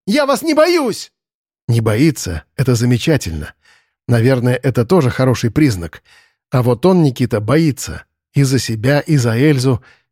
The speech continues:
и за чертову кошку, мечущуюся в тишине. В тишине. А когда это наступила тишина? Когда прекратился птичий клекот и шорох крыльев?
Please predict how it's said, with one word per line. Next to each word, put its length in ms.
и 100
за 180
чертову 500
кошку, 360
мечущуюся 680
в 60
тишине. 640
В 80
тишине. 760
А 140
когда 340
это 160
наступила 560
тишина? 580
Когда 400
прекратился 640
птичий 340
клекот 420
и 40
шорох 380
крыльев? 540